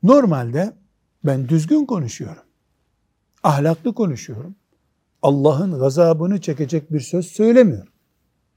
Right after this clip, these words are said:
Bu normal hayatım benim. Kapıdan çıktım,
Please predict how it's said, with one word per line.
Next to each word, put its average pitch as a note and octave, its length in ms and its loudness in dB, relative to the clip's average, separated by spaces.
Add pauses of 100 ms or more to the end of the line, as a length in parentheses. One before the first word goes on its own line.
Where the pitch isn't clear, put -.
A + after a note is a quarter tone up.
(960)
Bu C4 140 0
normal B3+ 320 8
hayatım A3+ 560 2
benim. - 120 -20 (1500)
Kapıdan E3 540 0
çıktım, C4 760 -2